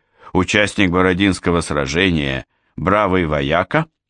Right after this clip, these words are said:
в Отечественную войну командовал бригадой. Это и к нему Лермонтов, имея на это право, мог бы обратиться: «Скажи-ка, дядя, ведь не даром». Но так обратиться он не мог,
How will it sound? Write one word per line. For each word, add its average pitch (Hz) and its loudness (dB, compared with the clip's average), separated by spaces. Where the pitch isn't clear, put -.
в 104 0
Отечественную 175 -2
войну 156 0
командовал 117 0
бригадой. 67 -4
Это 147 0
и 196 -4
к - -16
нему 175 0
Лермонтов, 147 -2
имея 92 2
на 90 0
это 85 -2
право, 87 0
мог 85 0
бы 85 0
обратиться: 82 -2
«Скажи-ка, 101 0
дядя, 82 0
ведь 82 -2
не 90 2
даром». 90 -2
Но 101 2
так 196 -2
обратиться 139 -2
он 95 2
не 82 0
мог, 76 -2